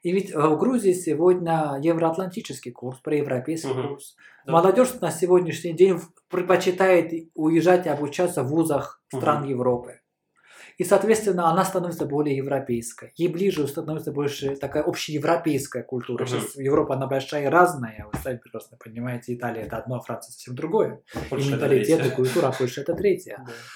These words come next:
Speaker 1: Но я имею в виду в глобальном смысле
Speaker 2: Мгм.
Speaker 1: слова, следующие поколения, то есть лет через десять даже уже, они будут, конечно, дальше друг от друга. Мы будем отдаляться друг от друга,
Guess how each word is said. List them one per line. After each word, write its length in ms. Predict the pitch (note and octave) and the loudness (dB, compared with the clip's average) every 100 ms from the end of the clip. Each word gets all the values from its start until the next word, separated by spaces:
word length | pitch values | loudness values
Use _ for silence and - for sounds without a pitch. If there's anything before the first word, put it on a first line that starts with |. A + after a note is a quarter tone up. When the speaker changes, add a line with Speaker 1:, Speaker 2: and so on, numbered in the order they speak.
| - | -12
Speaker 1:
Но 120 | - F#3 | 0 4
я 220 | F#3+ G#3 | 10 12
имею 180 | F#3+ F3+ | 10 6
в 20 | |
виду 120 | F3+ | 4
в 40 | E3 | 6
глобальном 640 | E3 F3 E3 D#3 A#2 A2 | 8 8 8 6 6 0
смысле 300 | - B2 A#2 | -6 -4 -4
Speaker 2:
Мгм. 100 | A2 | -6
Speaker 1:
слова, 500 | - - A3 B3+ B2+ - - - | -10 2 4 4 0 -4 -8 -12
следующие 580 | - - C4+ G3+ - B2+ | -8 2 4 4 -2 -4
поколения, 580 | B2 C3 C#3 B2 A2 A#2 | -8 -6 -2 -2 -2 -4
то 80 | D#3 | -4
есть 120 | C#3 | -2
лет 100 | C#3+ | -2
через 260 | - A#2+ A2 | -4 -10 -4
десять 320 | F#3+ G3+ D#3+ | 0 0 -2
даже 220 | C#3 C3+ | -6 -4
уже, 280 | C3+ C3 D3 - - - | -6 -4 -6 -8 -20 -8
они 180 | A3 B3 | 2 4
будут, 200 | G3+ F3+ - | 4 2 0
конечно, 320 | D#3 D#3 C3+ | -2 -2 -6
дальше 420 | A2+ G2+ - - | -6 -6 -8 -12
друг 200 | - - - | -14 -20 -20
от 60 | |
друга. 380 | - - - - - | -20 -20 -18 -16 -2
Мы 120 | A3+ | 4
будем 280 | G3+ E3 C#3+ | 6 6 2
отдаляться 520 | C3 C#3 B2 - - | 0 0 0 -2 -10
друг 260 | - C3+ - | -12 -14 -12
от 160 | C3+ | -10
друга, 400 | - A#3+ - E3 | -2 0 2 0